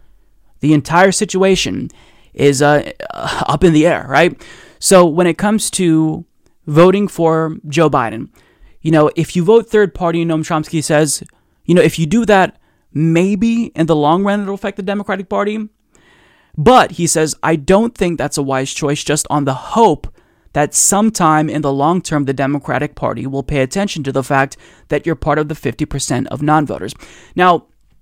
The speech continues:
here's why that is appealing to me, and basically pointing to the flaws in my own strategy. Because if you look back to my videos in twenty sixteen, I was on board with voting third party. I was enthusiastically supporting,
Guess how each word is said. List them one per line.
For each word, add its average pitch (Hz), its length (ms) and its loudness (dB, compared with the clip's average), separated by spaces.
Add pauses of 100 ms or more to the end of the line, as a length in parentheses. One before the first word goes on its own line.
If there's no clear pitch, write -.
(300)
here's 214 260 -4
why 156 480 2
that 156 300 2
is 147 100 -2
appealing 143 440 -2
to - 80 -12
me, - 280 -14
and 160 80 -4
basically 156 380 -4
pointing 147 600 -4 (500)
to 175 100 -4
the 156 100 -2
flaws 160 340 2
in 151 80 0
my 135 200 2
own 117 100 -4
strategy. 139 480 -4
Because 151 240 -4
if 175 140 -4
you 202 100 0
look 180 140 0
back 165 220 0
to 151 120 -8
my 135 80 0
videos 135 300 -2
in 135 80 -4
twenty 135 160 -2
sixteen, 170 440 -2 (480)
I 165 40 4
was 170 160 -2
on 147 180 2
board 139 300 2
with 135 220 -4
voting 143 360 0
third 127 180 -4
party. 123 300 -6
I 123 60 -6
was 135 180 -8
enthusiastically 139 800 -2
supporting, 127 560 -4